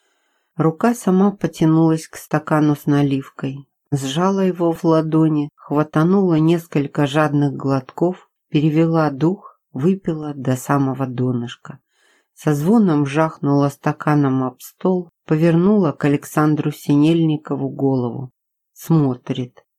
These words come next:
да ещё и с живым насмешливым удивлением. Нормальная человеческая эмоция пробилась, надо же.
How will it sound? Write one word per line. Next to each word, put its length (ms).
да 140
ещё 360
и 160
с 100
живым 520
насмешливым 920
удивлением. 960
Нормальная 680
человеческая 1000
эмоция 640
пробилась, 920
надо 460
же. 220